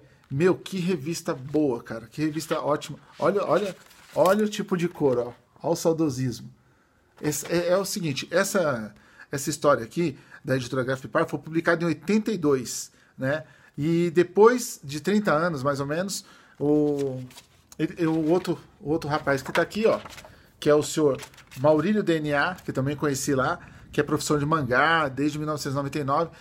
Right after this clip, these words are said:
O, o Maurílio D N A, ele tinha essa história também, guardou na gaveta durante muitos anos,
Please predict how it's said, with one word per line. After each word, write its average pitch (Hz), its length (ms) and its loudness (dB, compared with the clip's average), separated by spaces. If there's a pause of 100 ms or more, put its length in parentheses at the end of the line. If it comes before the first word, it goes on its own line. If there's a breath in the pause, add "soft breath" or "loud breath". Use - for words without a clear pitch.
(180 loud breath)
O, 175 240 4
o 156 60 -2
Maurílio 185 260 2
D 202 140 -2
N 185 100 0
A, 202 200 0 (220 loud breath)
ele 175 220 4 (140)
tinha 214 520 0
essa 135 200 -6
história 147 340 4
também, 147 260 -2
guardou 147 280 4
na 147 100 0
gaveta 143 340 0
durante 139 220 -2
muitos 156 340 -4
anos, 175 300 -4